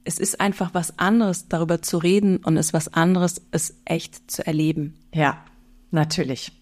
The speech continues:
Speaker 2: klar.
Speaker 1: Und das ist vielleicht so ein bisschen auch der größte Wehmutstropfen bei mir in der Arbeit, wenn ich nur online mit Menschen arbeite. Manchmal
Speaker 2: Mhm.
Speaker 1: kommen die dann auch für eine Session nach Berlin. Aber es gibt einfach bestimmte Dinge,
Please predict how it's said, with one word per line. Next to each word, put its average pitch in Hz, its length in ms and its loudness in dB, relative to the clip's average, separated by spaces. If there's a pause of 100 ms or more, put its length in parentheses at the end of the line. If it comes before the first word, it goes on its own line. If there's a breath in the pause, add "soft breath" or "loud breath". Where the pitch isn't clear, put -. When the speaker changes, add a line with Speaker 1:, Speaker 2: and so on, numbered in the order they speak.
Speaker 2:
klar. - 360 -6 (560 soft breath)
Speaker 1:
Und 190 100 2
das 196 100 4
ist 226 140 -2
vielleicht 190 260 2
so 190 80 0
ein 170 40 2
bisschen 180 280 -2
auch 165 100 0
der 170 160 0
größte 175 500 0
Wehmutstropfen 202 760 0
bei 165 140 0
mir 185 260 4
in 185 60 2
der 175 140 0
Arbeit, 170 320 -2
wenn 165 120 -2
ich 156 140 -8
nur 175 460 4
online 190 280 4
mit 240 160 4
Menschen 226 340 2
arbeite. 254 540 0 (160)
Manchmal 165 300 0
Speaker 2:
Mhm. - 40 -6
Speaker 1:
kommen 170 180 -2
die 170 80 0
dann 160 120 0
auch 156 140 -8
für - 80 -8
eine 160 120 0
Session 170 360 0
nach 160 120 -2
Berlin. 175 500 0 (720 loud breath)
Aber 151 140 4
es 165 140 0
gibt 214 260 2
einfach 185 300 0
bestimmte 208 560 2
Dinge, 190 400 2